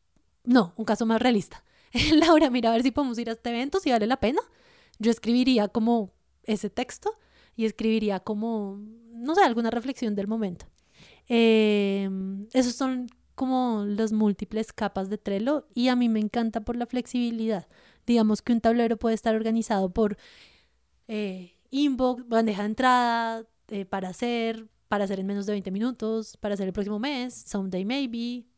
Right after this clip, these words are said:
eh, si fuera millonaria, etcétera. Pero el siguiente tablero, el del que ya no es personal, sino con mi equipo, puede estar dividido en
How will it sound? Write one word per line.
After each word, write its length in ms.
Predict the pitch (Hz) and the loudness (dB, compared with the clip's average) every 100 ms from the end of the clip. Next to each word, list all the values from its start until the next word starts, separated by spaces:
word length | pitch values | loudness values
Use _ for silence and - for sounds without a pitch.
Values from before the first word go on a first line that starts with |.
| - | -10
eh, 380 | 214 196 185 185 _ _ | -8 -8 -12 -16 _ _
si 180 | - 202 | -12 -10
fuera 180 | 202 190 | -8 -6
millonaria, 720 | 208 202 233 277 247 247 240 | -6 -6 -6 -6 -6 -6 -6
etcétera. 540 | 208 285 277 - 285 - - - - | -2 0 0 0 -2 -4 -18 -20 0
Pero 160 | 277 | 4
el 100 | 277 | 4
siguiente 500 | 262 247 240 240 226 | 4 0 2 0 -2
tablero, 600 | 226 254 254 226 196 196 | 0 2 2 2 0 -2
el 160 | 226 214 | -4 -6
del 300 | 196 202 190 | -6 -6 -6
que 80 | 196 | -4
ya 120 | 185 | -2
no 60 | 180 | -2
es 80 | |
personal, 480 | - 208 233 214 185 | -4 -4 -2 -2 -2
sino 240 | 185 190 196 | -2 -4 -4
con 180 | 214 | -2
mi 60 | 208 | -4
equipo, 420 | 208 294 - 240 | 0 0 2 -2
puede 160 | 233 190 | 0 -2
estar 240 | - 196 | -2 -4
dividido 560 | 190 202 208 202 196 190 | -2 -2 0 -2 -2 -2
en 440 | 190 196 196 196 | -2 -2 -2 -4